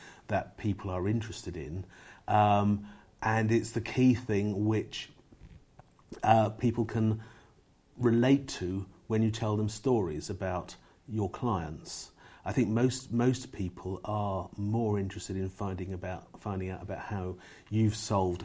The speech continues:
other people's problems than they are about the fact that you're an accountant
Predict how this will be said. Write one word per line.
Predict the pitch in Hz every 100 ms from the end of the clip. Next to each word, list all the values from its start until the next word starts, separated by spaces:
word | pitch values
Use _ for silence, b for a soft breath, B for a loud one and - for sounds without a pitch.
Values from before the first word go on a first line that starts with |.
| -
other | 104 98
people's | - 101 - -
problems | - - 64 67 - - _ B B B B -
than | 95 92
they | 90 92
are | 90 90 87 - -
about | 95 90 87 - -
the |
fact | 87 95 82
that | -
you're | 82
an | 80
accountant | - 78 - - -